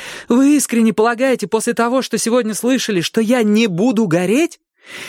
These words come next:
Есть другие свидетели, другие лжецы, которые ещё выскажутся против меня, это я знаю.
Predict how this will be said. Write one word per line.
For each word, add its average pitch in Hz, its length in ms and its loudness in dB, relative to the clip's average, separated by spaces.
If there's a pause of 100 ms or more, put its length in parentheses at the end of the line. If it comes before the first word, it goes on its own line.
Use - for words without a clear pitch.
(260)
Есть 262 360 2
другие 214 380 0
свидетели, 165 580 -2
другие 233 480 0
лжецы, 196 720 -2
которые 190 360 0
ещё 202 220 0
выскажутся 190 560 -2
против - 320 -4
меня, 175 360 0
это 190 140 -2
я 202 160 2
знаю. 185 440 -2